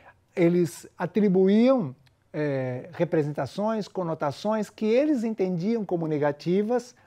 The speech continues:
ao maracatu. E o professor Marcos foi desenvolvendo atividades que levaram os jovens, os adultos e os idosos a entenderem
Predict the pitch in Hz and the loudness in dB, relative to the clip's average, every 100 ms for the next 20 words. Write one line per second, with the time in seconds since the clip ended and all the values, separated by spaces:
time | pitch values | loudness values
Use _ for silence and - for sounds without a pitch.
0 | - 190 196 202 196 220 220 170 131 - | -10 -6 -4 -2 -2 -4 -4 -2 -2 -6
1 | _ - - - 180 175 165 190 180 180 | _ -20 -18 -8 -4 -2 -2 -2 0 0
2 | 208 226 233 - 185 156 170 170 139 147 | 0 -2 -6 -2 0 0 0 -2 -2 -2
3 | 139 139 170 175 156 160 180 190 208 - | -4 -4 -6 0 2 4 2 -4 -12 -20
4 | _ _ - 214 190 165 202 220 202 165 | _ _ -6 -2 0 2 2 2 0 -4
5 | - _ _ - 147 120 139 170 143 123 | -8 _ _ -10 -10 -4 2 4 4 0
6 | 120 135 160 147 170 160 135 156 156 185 | -8 -6 -4 -2 -2 -4 -4 -4 -4 -4
7 | 190 180 190 202 196 208 208 185 165 175 | -2 0 0 -2 -6 -4 -4 0 2 2
8 | 202 | 0